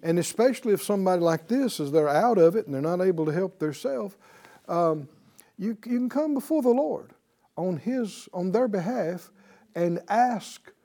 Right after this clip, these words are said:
for mercy, ask for grace, ask for help. They said, "Lord, would you, uh, would you minister to her?"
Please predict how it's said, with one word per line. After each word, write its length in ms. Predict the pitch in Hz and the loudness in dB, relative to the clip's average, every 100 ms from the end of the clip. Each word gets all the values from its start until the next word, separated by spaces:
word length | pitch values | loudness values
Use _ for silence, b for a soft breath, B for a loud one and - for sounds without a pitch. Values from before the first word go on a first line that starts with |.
| _ _ | _ _
for 260 | _ - 180 | _ -2 0
mercy, 560 | 185 233 - - 113 _ _ _ _ _ _ _ _ _ _ | 0 -2 -4 -12 -18 _ _ _ _ _ _ _ _ _ _
ask 380 | 165 214 190 - | -2 -2 -2 -10
for 200 | - 180 | -4 -4
grace, 680 | 160 196 220 - - - _ _ _ _ - | -2 -4 -4 -14 -20 -20 _ _ _ _ -2
ask 380 | 196 196 - | 0 0 -6
for 220 | - 175 151 | -8 -4 -4
help. 360 | 175 180 - b b - | -2 -4 -6 b b -2
They 120 | 175 | -2
said, 260 | - 180 | 0 0
"Lord, 300 | 160 196 202 | 4 4 2
would 240 | 156 151 143 | -2 -8 -6
you, 340 | 196 196 160 | -6 -2 -2
uh, 160 | 147 b b b b | -2 b b b b
would 140 | 185 175 | -4 0
you 120 | 233 | 2
minister 480 | 240 240 151 - 120 | 4 2 -2 -8 -10
to 140 | 107 | -10
her?" 260 | - - | -14 -14